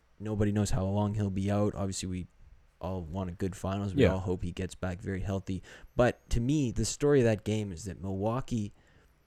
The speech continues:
Speaker 1: does not know, has no killer instinct. The T N T guys, they were saying it at halftime,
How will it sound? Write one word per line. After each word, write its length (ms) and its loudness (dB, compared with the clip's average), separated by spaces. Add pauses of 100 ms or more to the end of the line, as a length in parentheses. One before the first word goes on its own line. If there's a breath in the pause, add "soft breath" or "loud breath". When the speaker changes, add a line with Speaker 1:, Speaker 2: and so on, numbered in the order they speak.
(200)
Speaker 1:
does 220 0
not 420 0
know, 480 2
has 240 0
no 300 4
killer 420 4
instinct. 400 -2
The 60 -4
T 240 0
N 80 0
T 180 -2
guys, 300 0
they 100 0
were 80 0
saying 320 0
it 140 0
at 40 -2
halftime, 400 -2